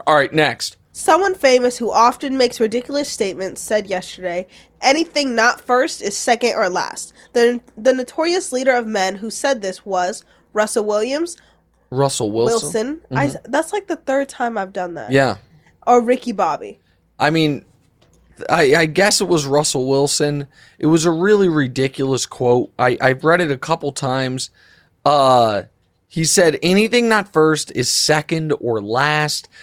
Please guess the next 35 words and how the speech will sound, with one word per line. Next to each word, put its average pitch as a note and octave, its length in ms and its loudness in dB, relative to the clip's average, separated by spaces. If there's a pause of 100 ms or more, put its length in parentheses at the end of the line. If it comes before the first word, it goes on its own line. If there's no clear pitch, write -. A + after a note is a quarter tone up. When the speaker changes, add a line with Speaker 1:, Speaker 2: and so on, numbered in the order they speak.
(140)
Speaker 1:
The - 80 -2
Broncos E3+ 520 2
would A#2 120 -8
be G#2 100 -12
thrilled D3 640 2
to D3+ 60 -4
finish D#3+ 320 -2
second D#3 360 -2
in D3+ 100 -2
the D3+ 80 0
division. D#3 500 -2 (220)
You D3+ 160 6
also F#3+ 240 2
can C#3 160 -2
make B2+ 200 -4
the F#2+ 100 -10
playoffs C#3 580 2
finishing B2 380 -4
second C#3 460 -2
or C3 220 0
third. C3+ 320 -2
Technically, G3 400 -2
you A#2 80 -8
make B2 160 -10
the - 60 -20
playoffs C#3 380 2
finishing B2+ 320 -10
last C#3+ 300 -2
in A2+ 40 -10
the A2 60 -8
division. G#2+ 400 -8 (240)
It's - 100 -16
just D3 180 2
never A#2+ 260 -4
happened. B2 440 -4